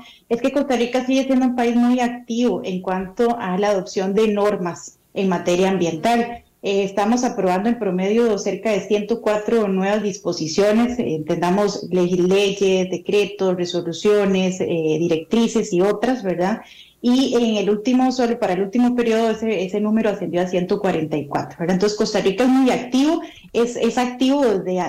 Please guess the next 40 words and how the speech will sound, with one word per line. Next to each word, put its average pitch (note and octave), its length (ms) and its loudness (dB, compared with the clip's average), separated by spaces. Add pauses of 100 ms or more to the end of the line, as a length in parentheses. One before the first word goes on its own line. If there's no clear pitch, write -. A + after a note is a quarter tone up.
desde F3+ 220 -2
la E3 120 0
década F3+ 260 0
de A3+ 60 4
los F#3+ 120 0
noventa, A3 580 0
¿verdad? G3 220 0
Observamos F#3 540 -4
que, E3 260 -6 (240)
que G#3 80 0
ha F#3 80 2
sido A3+ 180 2
muy A3+ 140 2
prolífero A#3 440 0
en G3+ 80 0
la, E3 220 -4
en F#3+ 80 -8
la E3+ 100 -6
adopción G3 380 -2
de A#3 100 0
política F#3 600 -12
pública, D#4 560 -4 (500)
con D#4+ 140 2
la E4+ 100 0
diferencia D#4 720 -2
de G#3+ 200 -6
que G3 120 -4
para F3+ 280 -2
ese A3 200 0
momento, C4 720 2
eh, F3+ 460 -2
es-, - 140 -14
encontramos G3+ 720 -2
que G3+ 100 -4
la F3 220 -2
política G3 520 -2
pública A3+ 460 0
generaba G3 800 0
resultados F#3 640 -4
medibles. E3 600 -4